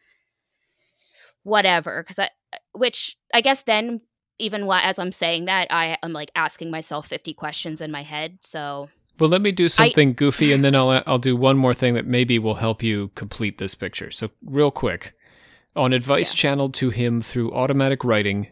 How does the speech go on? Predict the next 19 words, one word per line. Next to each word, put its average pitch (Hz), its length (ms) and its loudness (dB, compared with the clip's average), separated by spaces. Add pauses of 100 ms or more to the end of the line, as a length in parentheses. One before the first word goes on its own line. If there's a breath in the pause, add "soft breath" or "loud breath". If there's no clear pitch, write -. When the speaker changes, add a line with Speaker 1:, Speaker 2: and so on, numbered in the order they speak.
Speaker 2:
David 117 340 0
Icke 113 280 -4
wore 113 160 0
a 101 80 -2
turquoise 147 540 0
shell 123 320 0
suit 170 340 2 (140)
to - 140 -4
channel 120 400 -2
positive 113 520 -2
energy 98 480 -6 (160)
to 104 260 -4 (120)
<sighs> - 100 -18
counter 117 480 0
the 95 360 -4
negative 110 380 0
energy 95 440 -6
of 98 220 -8
the 92 300 -8